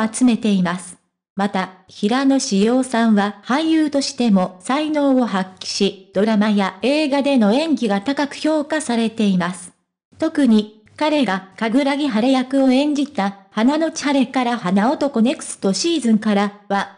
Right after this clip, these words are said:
多くの視聴者から絶賛されました。さらに、主演映画、ウビラブの公開も控えており、その演技にますます期待が高まっています。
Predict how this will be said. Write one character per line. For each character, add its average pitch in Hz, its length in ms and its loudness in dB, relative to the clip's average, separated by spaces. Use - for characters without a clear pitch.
多 320 240 0
く 285 140 -2
の 214 140 2
視 - 180 -8
聴 339 260 -2
者 262 180 -2
か 208 140 -2
ら 190 260 -4
絶 214 220 -2
賛 294 340 -4
さ 247 160 -4
れ 233 100 2
ま 220 140 2
し 220 100 -10
た。 - 200 -10
さ 320 180 -2
ら 302 140 0
に、 - 380 0
主 - 180 -2
演 294 280 2
映 277 180 0
画、 202 220 -2
ウ 269 80 -2
ビ 311 160 0
ラ 247 140 0
ブ - 280 -4
の 180 120 0
公 294 300 0
開 262 300 0
も 254 140 4
控 302 360 -2
え 320 60 -2
て 285 220 0
お 220 120 2
り、 196 120 0
そ 202 140 0
の 269 180 4
演 311 240 2
技 226 120 2
に 214 120 6
ま 180 140 0
す 311 160 -4
ま 330 120 0
す - 140 -12
期 - 120 -20
待 254 240 0
が 247 120 0
高 277 260 0
ま 269 100 2
っ 262 60 -2
て - 480 -8
い 190 60 4
ま 180 160 0
す。 - 200 -18